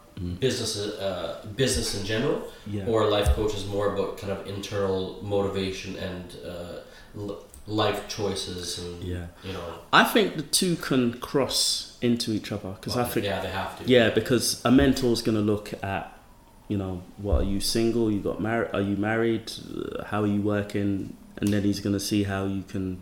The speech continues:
Speaker 1: balance, he or she will see how you can balance all of that
Speaker 2: Mm-hmm.
Speaker 1: with building your business.
Speaker 2: Okay.
Speaker 1: Um, a life coach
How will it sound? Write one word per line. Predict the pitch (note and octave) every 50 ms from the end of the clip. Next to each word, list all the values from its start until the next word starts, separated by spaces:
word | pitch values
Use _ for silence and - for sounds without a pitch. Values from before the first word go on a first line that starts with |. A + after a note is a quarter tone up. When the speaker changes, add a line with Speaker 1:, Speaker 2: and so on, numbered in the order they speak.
| F#2 -
Speaker 1:
balance, | G2+ F#2+ F#2+ F#2+ F#2+ F2 E2+ - - - - - - - - -
he | - A#2+
or | A2+ G#2
she | - - A2+ G#2
will | G2+ G2 G2
see | G2 - - - - A#2 G#2 G2+
how | G2+ G2+
you | G2+ G2 F#2+
can | E2+ - - F2+
balance | E2+ G2+ F#2+ F2+ F#2 - - - -
all | - G2 F#2 F#2
of | E2+ -
that | - F#2 E2 - - - - - - -
Speaker 2:
Mm-hmm. | G2 F#2 F#2+ F#2 - - - - - - - - - - - G2
Speaker 1:
with | G2 F#2+ E2+ - - - - - - - - - - - - - -
building | - A2+ G#2+ G#2 - F#2+ F#2
your | F#2+ F2
business. | - G#2 G2+ - - - - - - - - - - - - - - - - - G#2
Speaker 2:
Okay. | G2 -
Speaker 1:
Um, | - G2 G2 G2 F#2+ F#2+ F#2 F2 F#2
a | -
life | F#2 G2 G#2+ G#2+ - -
coach | - G2+ F2 - - - -